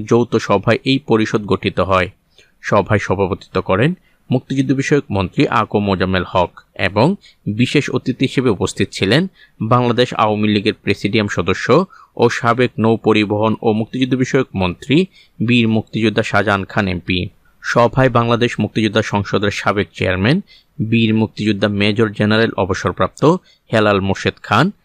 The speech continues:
বীর বিক্রম, বাংলাদেশ সড়ক ও পরিবহন শ্রমিক ফেডারেশন সাধারণ সম্পাদক বীর মুক্তিযোদ্ধা ওসমান আলী, শ্রমিক লীগের কার্যকরী সভাপতি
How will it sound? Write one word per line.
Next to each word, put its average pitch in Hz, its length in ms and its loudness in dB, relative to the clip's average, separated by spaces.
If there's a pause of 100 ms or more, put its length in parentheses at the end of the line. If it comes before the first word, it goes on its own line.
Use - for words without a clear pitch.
(180)
বীর 117 360 2
বিক্রম, 90 420 -2 (420)
বাংলাদেশ 113 460 0
সড়ক 113 460 2
ও 120 60 -2
পরিবহন 113 460 0
শ্রমিক 117 440 -2
ফেডারেশন 101 460 0
সাধারণ 98 420 0
সম্পাদক 95 480 0 (440)
বীর 110 320 -2
মুক্তিযোদ্ধা 95 600 0 (400)
ওসমান 117 420 0
আলী, 87 240 -2 (300)
শ্রমিক 104 520 -2
লীগের 101 260 0
কার্যকরী 98 560 0
সভাপতি 95 600 0